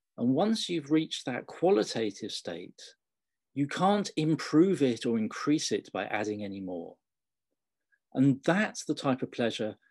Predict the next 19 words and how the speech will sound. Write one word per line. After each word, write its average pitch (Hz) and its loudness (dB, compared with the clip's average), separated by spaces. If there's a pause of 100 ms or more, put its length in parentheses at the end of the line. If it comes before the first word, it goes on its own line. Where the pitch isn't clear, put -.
(140)
that - -8
Epicurus 110 -6
thought - -6 (400)
we 110 0
ought 107 -2
to 113 -8
aim 104 -4
at. - -14 (1000)
A 165 -4
state 165 2
of 139 -2
contentment - -4 (540)
in 139 4
which 143 2
you 123 -6
don't 135 4
need 113 2
any 98 -4
more. 87 -8